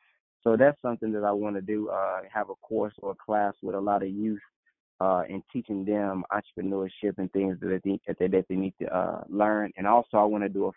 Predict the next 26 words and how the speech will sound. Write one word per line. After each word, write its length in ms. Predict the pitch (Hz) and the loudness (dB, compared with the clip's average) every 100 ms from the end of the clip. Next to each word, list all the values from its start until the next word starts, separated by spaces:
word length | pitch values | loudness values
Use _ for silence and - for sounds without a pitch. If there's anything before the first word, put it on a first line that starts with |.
| - | -4
film 380 | 117 110 101 98 _ _ - _ | -2 0 -2 -6 _ _ -20 _
with 200 | - 104 | -4 -2
them 160 | 104 98 | 0 -2
as 100 | 90 | -2
well 320 | 104 104 95 | 2 4 4
and 180 | 90 90 | 0 -4
allow 300 | 92 98 98 | 0 2 2
them 300 | 95 98 95 - | 0 -6 -6 -6
to 220 | 107 95 - - | -6 -6 -6 2
sell 200 | 101 95 | 4 4
their 160 | 92 | 2
own 220 | 95 95 | 2 0
D 140 | 90 95 | 0 -2
V 140 | 98 | 0
Ds 280 | 98 101 95 - | -2 -2 -4 -4
so 120 | 98 | -2
they 120 | 98 | -2
can 180 | 95 98 | -2 -4
actually 340 | 98 - 92 - | -4 -6 -14 -2
see 160 | 123 110 | -2 0
something 280 | 107 95 101 | -2 -2 -4
coming 300 | - 110 104 | -2 0 2
out 180 | 98 95 | 4 2
of 80 | 92 | 2
their 140 | 95 | 2
mind 520 | 98 101 101 98 95 | 2 4 4 2 -4